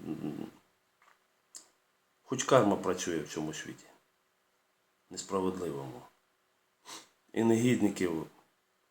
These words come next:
карають вже не по закону, а тому що, я ж кажу, правового виходу немає. Ось.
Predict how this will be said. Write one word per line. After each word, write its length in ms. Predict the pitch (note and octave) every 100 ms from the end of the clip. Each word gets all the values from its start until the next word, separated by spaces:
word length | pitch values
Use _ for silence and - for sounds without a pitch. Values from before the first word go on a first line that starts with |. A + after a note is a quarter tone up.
| _ _ _ _ _ _ _ - -
карають 520 | F#2 G2 E2+ F2 E2+
вже 180 | E2+ F#2+
не 100 | F#2
по 140 | F#2+
закону, 500 | G2 G2+ A2 G2+ D#2
а 220 | C#2+ C2+ - - _ _ _ _ _ _ _ _ _ _ _ _ _ _ _ _ _ _ _ _ _ _ _ _ _
тому 240 | - G2 F#2
що, 400 | - F2+ E2 C#2 - _ _ E2
я 100 | E2
ж 100 | -
кажу, 220 | E2+ E2
правового 600 | - F2+ G2 G#2+ G2 -
виходу 400 | F#2 - E2 E2
немає. 460 | E2 D#2 C#2 C2+ - _ _ _ _ _ _ _ _ - - - _ _ _ _ _ _
Ось. 500 | - G2 E2 - -